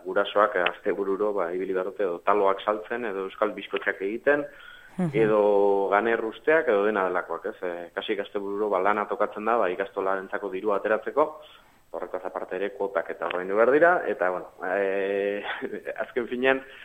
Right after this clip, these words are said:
Speaker 2: Hmm.
Speaker 1: ikastola batean haur bat ezartzea engaiamendu handi bada, eta, eta urte luzetako lana da, eta, ba, hortaz kontziente, eta hori hala izanik ere, ba,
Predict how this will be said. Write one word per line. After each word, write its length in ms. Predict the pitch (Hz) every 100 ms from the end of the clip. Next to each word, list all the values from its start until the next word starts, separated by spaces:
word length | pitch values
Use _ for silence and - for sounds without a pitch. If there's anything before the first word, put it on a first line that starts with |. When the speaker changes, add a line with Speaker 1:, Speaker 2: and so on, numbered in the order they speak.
| - -
Speaker 2:
Hmm. 80 | 180
Speaker 1:
ikastola 340 | 117 - 120
batean 380 | 117 117 120 113
haur 160 | 110 113
bat 180 | 113
ezartzea 480 | 113 110 113 113 120
engaiamendu 560 | 104 104 113 107 110 107
handi 240 | 101 107
bada, 360 | 113 101 120 117
eta, 320 | 98 95 87 - - _ -
eta 540 | 90 87 92 87 87
urte 340 | 90 104 - 113
luzetako 460 | 104 110 107 104
lana 240 | 98 104 98
da, 280 | 113 131 104
eta, 800 | - 87 82 82 80 80 78 78
ba, 80 | 90
hortaz 280 | 104 110 107
kontziente, 500 | 110 107 117 113 113
eta 400 | 92 90 90 - - - - -
hori 360 | 101 113 117 104
hala 200 | 113 113
izanik 340 | 101 110 107
ere, 140 | 107 135
ba, 240 | 95 87